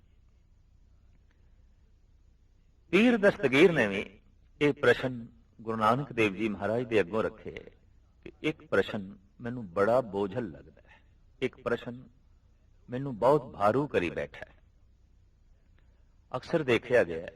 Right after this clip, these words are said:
ਕਿ ਮਨੁੱਖ ਕਹਿ ਦਿੰਦਾ, "ਅੱਜ ਮੈਂ ਬੜਾ ਬੋਝਲ ਬੈਠਾ, ਅੱਜ ਮੈਂ ਬੜਾ ਭਾਰੂ ਬੈਠਾ।" ਭਾਰ ਕੀ ਹੈ ਇੱਕ ਵਿਚਾਰ ਦਾ, ਭਾਰ ਕੀ ਹੈ ਇੱਕ ਸਵਾਲ ਦਾ, ਭਾਰ ਕੀ ਹੈ ਇੱਕ ਪ੍ਰਸ਼ਨ ਹੈ।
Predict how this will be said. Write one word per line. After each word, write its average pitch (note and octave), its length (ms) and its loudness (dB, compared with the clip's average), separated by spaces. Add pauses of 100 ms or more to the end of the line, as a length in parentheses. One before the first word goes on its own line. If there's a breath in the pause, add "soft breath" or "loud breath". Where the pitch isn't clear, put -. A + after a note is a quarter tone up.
(300)
ਕਿ A2+ 60 -8
ਮਨੁੱਖ A#2+ 300 -8
ਕਹਿ C3+ 220 6
ਦਿੰਦਾ, G#2+ 420 -2
"ਅੱਜ A2 80 0
ਮੈਂ A2 180 -6
ਬੜਾ G#2+ 220 -2
ਬੋਝਲ G#2+ 400 -6
ਬੈਠਾ, - 340 -18 (840)
ਅੱਜ C#3 80 4
ਮੈਂ D3 180 -2
ਬੜਾ C3 240 6
ਭਾਰੂ B2 380 4
ਬੈਠਾ।" G2 320 -2 (680)
ਭਾਰ F3 340 4
ਕੀ F3 300 2
ਹੈ D2+ 220 -4 (340)
ਇੱਕ - 180 -12
ਵਿਚਾਰ G#2+ 440 -6
ਦਾ, - 180 -20 (520)
ਭਾਰ D3 320 4
ਕੀ D3+ 280 0
ਹੈ D#2+ 140 -6 (480)
ਇੱਕ C3+ 140 -10
ਸਵਾਲ G#2 480 -6
ਦਾ, C#2+ 120 -16 (500)
ਭਾਰ C3+ 300 6
ਕੀ D3+ 300 2
ਹੈ E2 180 2 (340)
ਇੱਕ D3+ 200 -6
ਪ੍ਰਸ਼ਨ D3+ 360 4
ਹੈ। D#2 280 -12